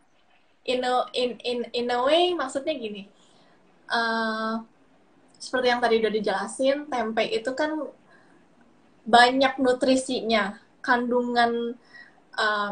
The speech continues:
mineral, protein, segala macamnya itu banyak. So, it's rich gitu.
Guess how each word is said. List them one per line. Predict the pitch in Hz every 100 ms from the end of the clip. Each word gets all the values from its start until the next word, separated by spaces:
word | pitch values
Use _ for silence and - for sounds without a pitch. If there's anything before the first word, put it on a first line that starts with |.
| 208
mineral, | 220 226 254 269 247 247
protein, | 240 226 - 226 233
segala | 226 214 214
macamnya | 214 208 226 233
itu | 226 294
banyak. | 233 208 220 196 - _ -
So, | - 302
it's | 233 - 262 247
rich | 285 285 - -
gitu. | 185 -